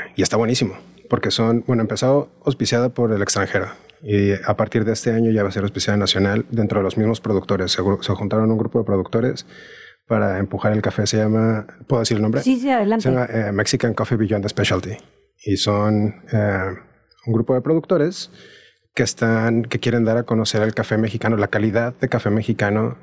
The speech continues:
Speaker 1: en otros países. Y trabajando con uno de, de esos productores, podemos, yo, el, el, con el café que trabajo es café de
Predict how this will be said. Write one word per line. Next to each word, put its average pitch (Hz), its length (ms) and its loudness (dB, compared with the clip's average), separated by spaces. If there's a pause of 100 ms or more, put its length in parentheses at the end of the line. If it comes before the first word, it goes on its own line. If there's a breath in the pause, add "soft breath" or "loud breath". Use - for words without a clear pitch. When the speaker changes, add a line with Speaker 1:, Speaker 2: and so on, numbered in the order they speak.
(160)
Speaker 1:
en 104 240 0
otros 101 240 0
países. - 520 -6 (760 soft breath)
Y - 1000 -4
trabajando 107 380 0
con 110 140 0
uno 110 120 2
de, 107 220 0
de 98 160 -2
esos 107 160 -6
productores, 123 680 0
podemos, 104 800 -2
yo, 117 280 0
el, 113 260 0
el, 107 160 -2
con 110 140 -2
el 107 80 0
café 113 220 -2
que 127 260 2
trabajo 110 600 0 (140)
es 107 160 2
café 110 280 0
de 107 400 0